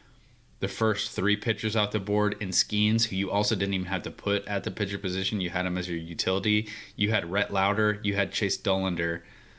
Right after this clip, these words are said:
Um, and then you also had Thomas White and Hurston Waldrep. So, like, Thomas White is going to be paid like a first rounder.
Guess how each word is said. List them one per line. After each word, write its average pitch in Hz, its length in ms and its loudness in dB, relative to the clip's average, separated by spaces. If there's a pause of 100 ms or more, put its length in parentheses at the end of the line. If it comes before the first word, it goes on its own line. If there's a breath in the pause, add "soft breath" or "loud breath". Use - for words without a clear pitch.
(360 loud breath)
Um, 87 640 -2
and 104 120 -2
then 98 100 0
you 98 140 2
also 98 220 2
had 92 100 -2
Thomas 92 340 0
White 87 240 2
and 87 180 -4
Hurston 90 360 -2
Waldrep. 76 420 -8
So, 98 140 0
like, 90 160 0 (440)
Thomas 143 360 2
White 117 180 4
is 110 60 0
going 107 160 2
to 101 80 2
be 95 80 0
paid 95 320 0
like 101 160 2
a 107 40 -2
first 107 300 -2
rounder. 107 460 2